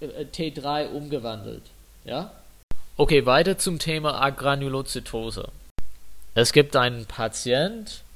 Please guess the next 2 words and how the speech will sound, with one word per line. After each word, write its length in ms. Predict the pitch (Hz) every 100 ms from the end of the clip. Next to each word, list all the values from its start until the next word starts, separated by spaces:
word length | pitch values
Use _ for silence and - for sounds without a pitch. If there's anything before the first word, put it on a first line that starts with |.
| - - - - -
mit 460 | 131 127 123 - - - - -
Schizophrenie, 1300 | - - 139 - 139 - - 123 120 135 175 233